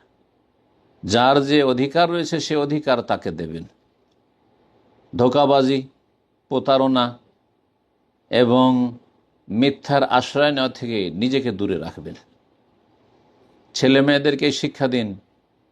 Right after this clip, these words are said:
যে আল্লাহ রাব্বুল আলামিন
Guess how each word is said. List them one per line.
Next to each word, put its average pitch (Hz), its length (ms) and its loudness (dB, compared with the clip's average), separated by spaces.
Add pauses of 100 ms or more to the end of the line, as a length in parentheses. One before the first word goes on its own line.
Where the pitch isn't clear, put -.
(400)
যে 120 640 2 (200)
আল্লাহ 127 280 2
রাব্বুল 117 360 0
আলামিন 101 880 0